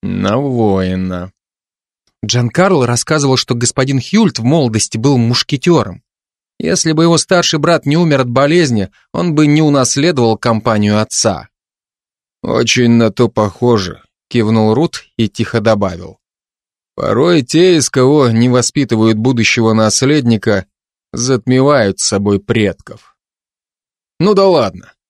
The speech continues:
Нам повезло, что удалось остаться здесь на ночь.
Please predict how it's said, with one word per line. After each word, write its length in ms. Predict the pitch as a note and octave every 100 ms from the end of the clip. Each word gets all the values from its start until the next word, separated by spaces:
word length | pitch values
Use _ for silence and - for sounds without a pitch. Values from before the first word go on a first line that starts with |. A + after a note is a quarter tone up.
| _ -
Нам 300 | A2 C#3+ D3
повезло, 480 | D3 C#3+ C#3 F3+ E3
что 160 | -
удалось 340 | B2+ B2+ C3+ B2+
остаться 460 | A#2 C#3 A#2+ A#2+
здесь 340 | A2+ A#2 A2+ -
на 260 | B2 A#2+
ночь. 360 | E2 - - -